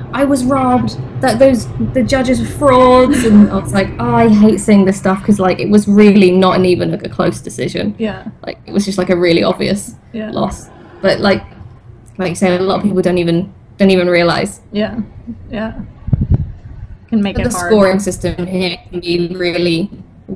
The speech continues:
Speaker 1: really confusing when you first come here, so it's understandable.
Speaker 2: Yeah, but then once you, like, once you start seeing it, it becomes so, like, I remember when I first moved here and I would watch Muay Thai on T V, I would be like, "Why did that guy win?" Like, I,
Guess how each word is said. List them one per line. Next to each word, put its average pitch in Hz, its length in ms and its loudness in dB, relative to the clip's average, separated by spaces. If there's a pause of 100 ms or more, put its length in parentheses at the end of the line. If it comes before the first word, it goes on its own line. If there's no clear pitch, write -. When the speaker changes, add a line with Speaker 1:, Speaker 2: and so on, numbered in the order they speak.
Speaker 1:
really 180 360 0
confusing 160 880 -8
when 156 100 -12
you 170 60 -6
first 160 260 -10
come 170 220 -8
here, 165 140 -8
so 180 120 -6
it's 175 120 -6
understandable. 170 640 -6 (300)
Speaker 2:
Yeah, 392 240 0
but 233 120 -6
then 330 180 -4
once 330 260 -6
you, 277 100 -4
like, 240 280 -4
once 254 220 -6
you 294 60 2
start 254 280 -6
seeing 269 420 -4
it, 190 140 -6 (120)
it 208 160 -8
becomes 220 440 -2
so, 220 560 -4 (280)
like, 202 300 -2 (840)
I 240 100 -4
remember 277 300 -2
when 262 140 -6
I 240 80 -4
first 226 340 -6
moved 226 240 -4
here 220 160 -6
and 208 80 -4
I 202 80 -4
would 196 140 -6
watch 196 260 -4
Muay 208 180 -2
Thai 202 200 -4
on 190 80 -8
T 202 180 -8
V, 196 220 -6
I - 80 -4
would 202 100 -4
be 214 120 -4
like, 202 120 -6
"Why 202 240 -2
did 262 140 -4
that 226 160 -4
guy 202 100 -2
win?" 185 440 -8
Like, 170 160 -12
I, - 180 -10